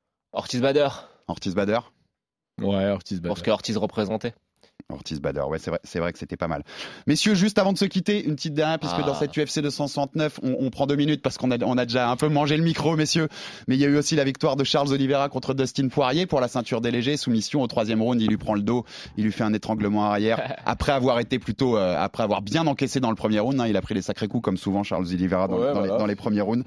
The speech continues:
Speaker 3: Rien de nouveau sous le soleil.
Speaker 2: J'ai une question, messieurs, on y répond rapidement. Qui peut battre ? Donc c'était sa première défense, hein, il a pris la ceinture contre Chandler en mai.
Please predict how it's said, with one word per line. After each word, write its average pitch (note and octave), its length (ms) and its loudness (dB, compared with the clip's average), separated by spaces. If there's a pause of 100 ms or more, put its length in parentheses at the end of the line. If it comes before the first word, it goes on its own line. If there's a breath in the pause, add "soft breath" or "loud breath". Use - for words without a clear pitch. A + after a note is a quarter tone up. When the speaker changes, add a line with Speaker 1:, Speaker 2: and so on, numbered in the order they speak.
Speaker 3:
Rien A#2 140 0
de A#2+ 60 -4
nouveau A2+ 220 -6
sous - 160 -14
le G2 60 -14
soleil. F#2+ 320 -12
Speaker 2:
J'ai D3 180 2
une E3+ 120 2
question, D#3+ 320 0
messieurs, C#3+ 360 0
on C3 100 0
y B2+ 80 2
répond A#2+ 260 0
rapidement. A#2+ 480 0 (280)
Qui D#3 140 2
peut B2+ 160 -2
battre ? A2 420 -2
Donc - 140 2
c'était G2 220 -4
sa F#2 140 -6
première G2 300 -2
défense, C3 380 -2
hein, A#2 60 0
il G2 100 0
a F2+ 60 0
pris - 100 -4
la F2+ 80 -2
ceinture G2 300 -6
contre - 260 -6
Chandler F2+ 260 -4
en F2+ 120 -2
mai. G2+ 120 -4